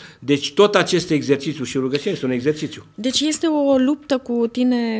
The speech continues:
Speaker 2: însuți până la urmă, ca om,
Speaker 1: Mm.
Speaker 2: să-ți învingi, să-ți învingi,
Speaker 1: O luptă
Speaker 2: uh,
Speaker 1: groaznică.
Speaker 2: Da. Deci este o luptă. Uh, domnule profesor, um,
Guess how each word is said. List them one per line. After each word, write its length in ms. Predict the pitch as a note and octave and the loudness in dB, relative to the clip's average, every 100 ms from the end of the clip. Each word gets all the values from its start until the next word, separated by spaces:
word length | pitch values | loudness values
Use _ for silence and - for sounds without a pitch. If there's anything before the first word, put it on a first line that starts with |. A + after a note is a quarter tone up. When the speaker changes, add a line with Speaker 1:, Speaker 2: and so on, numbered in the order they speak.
| A3 | -2
Speaker 2:
însuți 440 | G3+ - G3+ - | -4 -6 -8 -6
până 220 | G#3 G3 | -4 -2
la 120 | F#3+ F3+ | -2 -4
urmă, 340 | F#3 G#3 A3 | -4 -4 -4
ca 340 | G#3+ G3+ F3+ F3 | -4 -4 -4 -4
om, 200 | G3 F#3 | -2 -2
Speaker 1:
Mm. 80 | A3+ | -2
Speaker 2:
să-ți 400 | G#3 A#3 A#3 - | 0 2 2 2
învingi, 800 | A3 G#3 G3 C4 A#3 A#3+ - - - - _ | 4 4 4 6 6 4 2 -6 -20 -20 _
să-ți 400 | - G#3+ G3+ G#3+ | -6 -4 0 0
învingi, 640 | G3+ F3+ G#3 A#3 C4+ - _ _ - - - - | 0 0 0 0 0 -4 _ _ -20 -20 -20 -8
Speaker 1:
O 520 | G3 G3+ G3+ G3 F#3 F3+ | -2 0 2 2 2 2
luptă 160 | F3+ | 0
Speaker 2:
uh, 60 | A#2+ | -2
Speaker 1:
groaznică. 580 | B2 B2 A#2 G#2+ G#2 A2 - - | 0 0 -2 -6 -10 -12 -10 -2
Speaker 2:
Da. 300 | A#3+ A3+ - - _ _ - | 0 0 -4 -18 _ _ -18
Deci 260 | - F#3+ F#3+ | -4 -2 0
este 260 | A3+ A#3 A#3+ | 0 2 4
o 80 | A#3 | 4
luptă. 500 | A#3+ A#3 - - E3+ - _ - - - - - | 4 0 -8 -12 -12 -20 _ -20 -20 -20 -20 -10
Uh, 500 | G3+ G#3+ G#3 G3 - | -4 -2 -2 -2 -2
domnule 360 | C#4 E4 C4 | 0 2 2
profesor, 720 | G3+ F#3+ F#3+ F3+ - F#3 E3 - _ - | 2 -2 -4 -6 -4 -6 -6 -10 _ -4
um, 560 | A3 G#3+ G3+ G3+ G3+ | -2 0 0 -2 -6